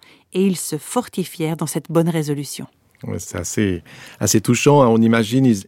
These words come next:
Speaker 2: ils vivaient avec ces murailles, euh, détruites. C'était presque pour eux devenu une habitude.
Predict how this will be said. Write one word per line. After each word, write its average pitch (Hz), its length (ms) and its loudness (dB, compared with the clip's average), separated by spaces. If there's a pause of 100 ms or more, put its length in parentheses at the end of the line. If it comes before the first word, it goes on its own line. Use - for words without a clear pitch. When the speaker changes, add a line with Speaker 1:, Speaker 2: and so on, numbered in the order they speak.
(120)
Speaker 2:
ils 107 100 -4
vivaient 131 260 2
avec 113 220 2
ces 110 160 0
murailles, 113 520 2
euh, 95 220 -2
détruites. 143 600 -6
C'était - 260 -10
presque - 380 -10
pour 107 220 -8
eux 110 120 0
devenu 98 420 -2
une 101 140 -4
habitude. 107 520 -2